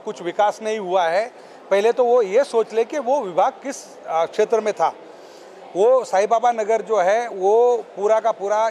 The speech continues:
यादव नगर का हिस्सा था दो हज़ार पन्द्रह से लेके आज तक। सात साल में यादव नगर के नगर सेवक ने वहाँ पर क्या विकास किया है उसकी बात करो ना। वो विकास मैंने वहाँ तक पहुँचाया, जो गली, गटर, रास्ते, पानी और लाइट हमने दी है,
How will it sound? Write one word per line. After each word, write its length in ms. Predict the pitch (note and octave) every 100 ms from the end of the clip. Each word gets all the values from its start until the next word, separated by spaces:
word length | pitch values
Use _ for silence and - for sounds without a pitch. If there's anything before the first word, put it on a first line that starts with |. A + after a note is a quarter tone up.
| E3+
यादव 280 | E3+ F3 G#3
नगर 240 | G#3 G3+ G3+
का 100 | E3+
हिस्सा 340 | D3+ - G3
था 360 | - G3 A#3 - - - E3+
दो 120 | F#3+
हज़ार 220 | E3 G3
पन्द्रह 360 | - F3 F#3 F#3+
से 140 | G3
लेके 220 | F#3 A3
आज 240 | - F3 F#3 -
तक। 120 | D3+ - - - - - -
सात 340 | - G3 A#3+ -
साल 260 | A3 A3+
में 340 | A3+ B3 B3 F3
यादव 360 | F3+ F#3 A3+ A3
नगर 200 | G#3+ A3
के 120 | A#3
नगर 220 | G3 G3+
सेवक 280 | G#3+ A3+ G#3+
ने 80 | A3+
वहाँ 200 | G3 G3
पर 140 | F3
क्या 160 | - A#3
विकास 360 | G#3+ G3+ G#3 -
किया 260 | G#3+ G#3+
है 280 | G3+ G#3 A#3 - - - D4
उसकी 220 | - D4+
बात 220 | B3 B3+
करो 200 | B3 A#3+
ना। 240 | D#4+ C4+ - - - - - - - D#3
वो 220 | B3 C#4+
विकास 480 | G#3+ - A#3 C4 G#3
मैंने 340 | G3+ G#3+ C4
वहाँ 240 | A3+ G3 A3
तक 180 | B3
पहुँचाया, 460 | A3+ G#3+ G#3+ A3+ F3
जो 160 | F3+ G3
गली, 380 | F#3+ G3+ G#3+
गटर, 500 | F3+ F3 - G#3 G#3
रास्ते, 420 | F3 E3+ - G3+ G3+
पानी 520 | - F#3+ G#3 G#3 D#3+ - - - -
और 120 | F3+ G#3
लाइट 320 | G#3 A#3 E3
हमने 240 | G3 A3
दी 180 | F3+ A3+
है, 260 | G3 C4